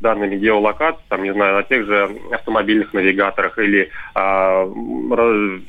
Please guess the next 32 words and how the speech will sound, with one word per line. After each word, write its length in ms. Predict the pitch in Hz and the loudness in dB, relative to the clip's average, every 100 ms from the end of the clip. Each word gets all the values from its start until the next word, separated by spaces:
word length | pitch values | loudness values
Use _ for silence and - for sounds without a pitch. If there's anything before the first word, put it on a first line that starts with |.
| - - | -16 -10
используя 600 | 139 - 135 110 104 101 85 | -8 -2 0 2 2 0 -2
часы 320 | 117 - 120 | -10 -4 -4
для, 300 | 101 104 101 | 0 2 2
умные 280 | 131 120 107 | -2 -4 -6
часы 220 | - 123 | -4 -4
для 140 | 104 104 | -2 -2
детей, 300 | 98 120 113 | 0 0 0
которые 340 | 104 104 98 | -2 -4 -6
позволяют 400 | 98 104 107 101 | -2 0 0 -4
отслеживать 320 | - 107 - | -4 -4 -2
местоположение, 640 | 110 - - 107 123 156 113 | -4 -4 0 0 2 0 0
они 80 | |
понимают 520 | - 110 110 165 190 - - - | 0 0 2 2 0 -4 -16 -4
и 80 | 110 | -2
знают, 280 | 120 135 - | 2 0 0
что 120 | 101 | -4
да, 200 | 90 147 | 0 -2
действительно, 420 | 160 - 170 127 | -2 -6 -4 -2
бывает, 280 | 104 123 117 | 2 2 0
эти 140 | - 104 | -6 -4
данные 300 | 127 120 110 | -2 -2 -2
ошибаются, 500 | 120 120 160 156 101 | -2 0 0 -2 -4
немножечко 440 | 107 120 123 - | 0 2 0 0
не 100 | 107 | 0
туда, 320 | 107 117 110 85 - - - | 0 2 0 -2 -10 -20 -4
э, 220 | 98 92 98 | -2 -2 -2
тебя 160 | 95 | -4
отправляют. 480 | 92 - 101 98 90 | -2 0 2 2 0
Также 240 | 117 107 113 | -2 -2 0
есть 240 | 127 120 | -2 -2
при-, 420 | - 113 113 120 | 0 0 2 0
это 60 | 110 | 0